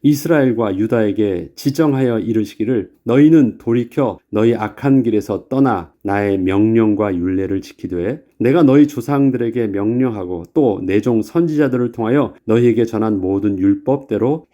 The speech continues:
행하라 하셨으나 그들이 듣지 아니하고 그들의 목을 곧게 하기를 그들의 하나님 여호와를 믿지 아니하던 그들 조상들의 목같이 하였다. 하나님께서 하나님의 사람을 통하여 계속해서 들려주셨던 그 말씀에 대하여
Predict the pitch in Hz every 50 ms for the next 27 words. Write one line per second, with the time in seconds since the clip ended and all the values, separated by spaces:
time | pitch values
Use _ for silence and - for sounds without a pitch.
0 | - - 147 139 131 120 120 120 117 - 120 - 123 110 - - 101 95 104 113
1 | 107 85 - _ _ _ _ - - - 113 131 131 165 165 165 - 170 165 -
2 | _ - - - 170 160 135 110 107 107 101 95 90 85 - - 85 85 _ _
3 | _ _ _ _ _ _ - - 110 117 117 117 113 104 101 95 98 104 101 98
4 | - - 120 117 - _ - 131 127 107 104 98 98 95 101 123 156 - - -
5 | - 110 107 110 117 113 113 113 113 110 110 107 98 98 98 95 98 95 95 101
6 | 98 92 95 95 - - - 127 113 101 95 98 92 90 104 135 165 160 _ _
7 | - - 120 113 143 143 127 104 - - - - - 123 123 117 113 101 104 107
8 | 107 98 90 87 85 - _ - 98 90 - - - - - 123 135 135 - 113
9 | 98 90 - - 87 82 82 80 _ _ _ _ _ _ _ _ _ _ - -
10 | 165 196 196 202 196 - 175 160 - 160 147 135 139 180 180 175 175 170 160 151
11 | 156 - - 170 170 165 165 156 151 - 127 117 123 135 131 104 87 - _ -
12 | - 117 131 135 208 - - - 156 151 151 147 - 127 120 123 123 113 - -
13 | - 117 - - 117 107 101 98 - 120 107 98 90 90 82 76 82 85 85 -
14 | - 127 131 131 120 107 95 87 90 95 113 143 190 -